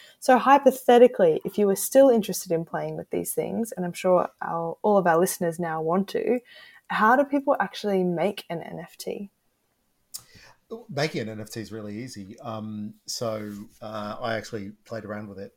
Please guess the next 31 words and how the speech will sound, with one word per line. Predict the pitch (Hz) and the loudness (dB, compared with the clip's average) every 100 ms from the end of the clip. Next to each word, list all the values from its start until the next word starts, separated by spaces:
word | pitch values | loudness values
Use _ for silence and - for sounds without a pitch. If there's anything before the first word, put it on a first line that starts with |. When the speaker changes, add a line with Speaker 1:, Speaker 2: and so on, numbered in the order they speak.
| - | -14
Speaker 2:
earlier | 127 127 98 95 _ - | -12 -10 -12 -14 _ -20
this | 101 - | -18 -16
week | 101 101 - | -16 -18 -20
and, | 98 98 - | -20 -20 -18
and | 101 95 - | -18 -18 -18
made | 101 95 | -16 -16
my | 95 98 | -14 -14
own | 107 104 | -12 -12
little | 98 95 | -14 -16
N | 92 | -18
F | 98 | -20
T | _ 110 | _ -20
connection. | 98 107 - 110 104 _ _ _ - | -16 -18 -18 -20 -20 _ _ _ -6
All | 151 165 156 156 | -4 -2 -4 -6
you | 131 117 | -10 -8
have | 117 - | -8 -10
to | 104 | -12
do | 110 110 107 | -10 -8 -8
is | 101 - - - | -12 -12 -14 -14
there | 113 107 | -12 -10
are, | 101 101 - | -10 -10 -12
um, | 107 98 95 101 _ _ _ - | -16 -16 -18 -20 _ _ _ -20
uh, | 120 - - | -16 -12 -6
OpenSeas | 147 127 117 - 117 117 151 170 - - | -6 -6 -10 -10 -10 -10 -10 -12 -14 -14
is | 120 101 | -16 -14
one | 107 | -14
of | 113 - | -14 -14
the | 113 107 101 _ _ _ _ _ | -12 -12 -14 _ _ _ _ _
market | 123 110 117 - _ | -12 -10 -12 -18 _
platforms. | 127 - - 202 277 - | -16 -14 -14 -16 -16 -16
You | 107 104 101 98 | -12 -10 -12 -14